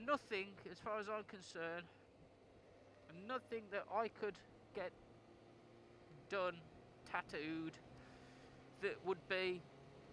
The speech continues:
uh, one, truly unique, two,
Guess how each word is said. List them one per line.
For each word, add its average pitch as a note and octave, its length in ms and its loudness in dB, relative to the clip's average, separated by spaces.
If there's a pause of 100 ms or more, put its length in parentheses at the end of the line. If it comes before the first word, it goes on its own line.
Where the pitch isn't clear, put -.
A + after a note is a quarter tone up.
(1600)
uh, D3 480 2 (960)
one, B3+ 320 10
truly G#3+ 280 2
unique, F#3 600 0 (400)
two, C4 280 2